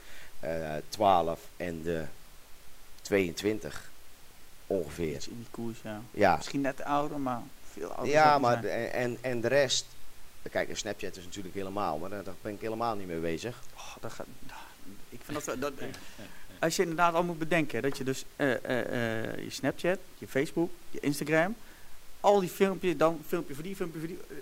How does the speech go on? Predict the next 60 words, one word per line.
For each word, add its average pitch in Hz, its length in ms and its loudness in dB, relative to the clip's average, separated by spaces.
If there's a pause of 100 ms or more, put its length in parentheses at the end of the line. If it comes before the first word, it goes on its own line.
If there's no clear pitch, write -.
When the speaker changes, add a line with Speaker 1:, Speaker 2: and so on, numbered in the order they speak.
(160)
Speaker 2:
hoe 165 180 -2
moet 190 200 2
je 180 60 2
dat 160 200 0
godsnaam 175 320 -4
combineren? 147 440 0
En 165 80 4
vooral 170 220 6
als 127 140 6
je 143 60 -4
zanger 190 280 4
bent, 117 160 2
dan - 120 4
moet 170 120 0
je - 80 0
echt, - 240 6 (640)
kijk, 156 200 4
als 127 140 2
D 135 40 0
J 170 80 2 (140)
kun 135 120 0
je 123 60 4
iets - 80 -2
opzetten, - 420 -4
kun 139 120 -4
je 131 60 -2
nog 127 100 -8
even 127 180 -8
dit 170 160 0
doen. 131 220 -4 (420)
Maar 160 120 6
als 170 80 2
je - 60 -2
aan 147 60 0
het - 100 -6
zingen 277 220 0
bent, 120 300 -2 (920)
dan, 151 320 6
als 160 160 0
je 165 80 -2
zo 190 200 0
staat 165 240 2
te 160 60 -8
zingen 185 220 0
met 160 80 -6
de 165 80 -4
rug 165 140 -4
naar 165 140 2
de 151 60 2
mensen 202 320 -2
toe, 120 160 -6
dat 156 200 -6
wordt 170 220 -8
een 160 200 -6
heel 170 360 2
raar 120 260 10
beeld 175 300 12
dan. 107 260 4
Speaker 1:
Nou, 110 280 12
dat, 107 140 8